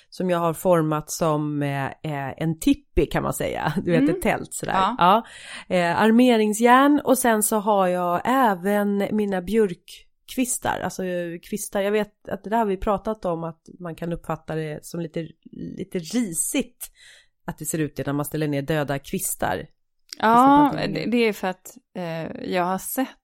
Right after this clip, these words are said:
Speaker 2: det på några ställen, och jag kan ju tycka att det, om man då inte placerar dem noggrant och leder upp sina växter på ett sådant sätt så att de här kvistarna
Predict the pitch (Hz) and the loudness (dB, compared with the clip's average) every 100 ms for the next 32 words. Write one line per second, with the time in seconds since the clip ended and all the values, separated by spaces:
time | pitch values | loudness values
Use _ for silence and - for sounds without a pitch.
0 | - 185 - 180 180 170 175 175 - 170 | -10 -10 -10 -12 -8 -8 -8 -8 -6 -6
1 | 165 170 180 180 - 214 202 202 - 170 | -4 -6 -4 -6 -6 -8 -6 -10 -8 -8
2 | 170 165 _ 180 165 160 160 _ - - | -8 -10 _ -8 -6 -6 -8 _ -20 -20
3 | - - - 226 226 226 226 - 233 214 | -20 -8 0 2 4 4 2 2 0 -2
4 | 202 202 202 190 - 190 175 170 165 165 | -6 -8 -6 -6 -4 -4 -4 -6 -6 -6
5 | 170 190 202 180 185 185 202 202 - - | -6 -4 -4 -6 -6 -4 -4 -4 -6 -6
6 | 190 180 180 185 240 233 - 196 180 180 | -4 -4 -4 -4 -4 -6 -8 -6 -6 -8
7 | 190 - - - 175 - 180 180 175 - | -10 -12 -14 -10 -10 -8 -6 -6 -8 -8
8 | 175 - 170 - 170 165 160 - 185 - | -10 -8 -12 -10 -8 -8 -10 -12 -12 -12
9 | - 170 165 160 | -10 -8 -4 -4